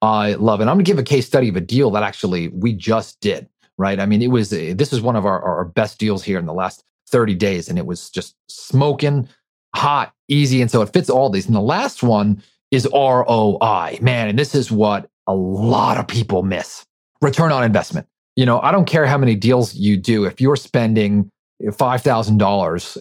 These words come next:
in direct mail and you're doing five thousand dollar deals, Houston, we've got a problem,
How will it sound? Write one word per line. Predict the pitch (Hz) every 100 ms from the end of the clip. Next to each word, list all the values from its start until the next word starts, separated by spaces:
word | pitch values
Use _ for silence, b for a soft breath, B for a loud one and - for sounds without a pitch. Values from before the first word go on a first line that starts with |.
| -
in | 101
direct | 104 101 -
mail | 92 92 85 87
and | 90
you're | 101 113
doing | 113 98
five | 95 104 92
thousand | 98 92 95
dollar | 92 90 87 82 85
deals, | 107 113 113 120 _ _ _
Houston, | - 156 175 - - 101 98 90 _ _ _ -
we've | 95 127 127 98
got | 127 104
a | 85
problem, | - 98 92 78 82